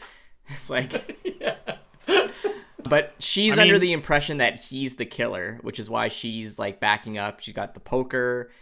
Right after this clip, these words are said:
Speaker 1: and he's like, "Oh, I just wanna talk to you," but I'm like, "Nah," and he's, like, walking towards her. So I think, I think she killed him. I think that that's, that's
Speaker 3: It's a
Speaker 1: fair.
Speaker 3: good theory.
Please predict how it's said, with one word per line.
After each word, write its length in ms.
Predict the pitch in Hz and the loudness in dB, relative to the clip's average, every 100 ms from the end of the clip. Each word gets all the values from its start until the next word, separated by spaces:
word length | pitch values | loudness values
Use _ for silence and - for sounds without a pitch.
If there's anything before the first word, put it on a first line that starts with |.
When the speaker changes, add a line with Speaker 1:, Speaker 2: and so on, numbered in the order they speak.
| _ _ | _ _
Speaker 1:
and 140 | 104 | -10
he's 260 | 98 139 131 | -8 -6 0
like, 160 | 127 123 | 0 4
"Oh, 280 | 190 208 165 | 6 8 6
I 100 | 139 | 4
just 160 | 151 | 2
wanna 180 | 185 175 | 0 0
talk 340 | 175 180 190 - | 2 2 0 -2
to 60 | |
you," 180 | 127 110 | -4 -2
but 180 | 110 117 | 0 0
I'm 240 | 120 123 | 0 -4
like, 360 | 123 123 123 - | -2 -2 -4 -8
"Nah," 240 | 120 139 147 | -10 -8 -8
and 160 | - | -8
he's, 220 | 123 120 117 | -8 -6 -4
like, 260 | 110 - - | -6 -8 -16
walking 480 | 101 104 110 127 | -4 -4 -4 -8
towards 360 | 127 147 156 - | -8 -6 -6 -6
her. 180 | 104 95 | -12 -12
So 300 | - 104 104 - - - | -10 -10 -10 -16 -20 -16
I 100 | - | -12
think, 200 | - - | -10 -6
I 100 | 160 | -4
think 160 | 214 190 | -4 -4
she 140 | 120 | -6
killed 240 | - 95 | -4 -6
him. 180 | - - - | -6 -12 -14
I 60 | - | -12
think 180 | 101 | -12
that 140 | - - - - | -12 -16 -20 -20
that's, 300 | - - - - - - | -20 -20 -20 -20 -20 -20
that's 120 | - 254 | -12 -6
Speaker 3:
It's 100 | 302 | -2
a 40 | |
Speaker 1:
fair. 100 | 269 | -2
Speaker 3:
good 80 | 185 | 0
theory. 340 | 139 131 131 | 0 2 0